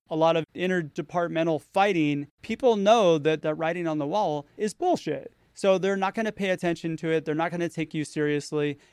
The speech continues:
And when somebody comes around who has those values, they're gonna gravitate toward it, especially if they're looking to grow. Teach everyone in your organization how to interview.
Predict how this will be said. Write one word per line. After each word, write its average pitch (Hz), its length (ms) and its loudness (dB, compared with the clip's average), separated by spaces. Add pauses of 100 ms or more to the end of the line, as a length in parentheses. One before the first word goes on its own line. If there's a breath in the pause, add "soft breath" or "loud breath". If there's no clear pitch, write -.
(100)
And 156 120 0
when 160 120 2
somebody 208 560 -2
comes 185 320 -8
around 160 320 2
who 156 240 0
has 165 460 -4
those 139 260 0
values, 135 760 -6
they're 160 120 4
gonna 185 160 4
gravitate 151 720 2
toward 131 300 -8
it, - 160 -14 (140)
especially 170 840 4 (220 soft breath)
if 156 140 0
they're 160 100 2
looking 147 320 -2
to 139 60 -10
grow. 160 380 -8 (640)
Teach 269 300 4
everyone 220 480 4
in 196 80 2
your 190 140 0
organization 190 500 0
how 170 160 2
to 175 80 2
interview. 170 400 -2